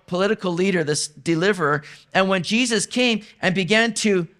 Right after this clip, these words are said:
lay his life down, many got disillusioned, disenfranchised,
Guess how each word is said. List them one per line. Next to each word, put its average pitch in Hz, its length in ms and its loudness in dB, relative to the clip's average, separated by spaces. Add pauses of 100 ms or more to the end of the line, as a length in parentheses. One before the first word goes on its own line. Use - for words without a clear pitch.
lay 214 280 4
his 190 180 0
life 180 260 0
down, 220 440 -2
many 220 180 0
got 180 240 0
disillusioned, 190 640 -4
disenfranchised, 180 840 -2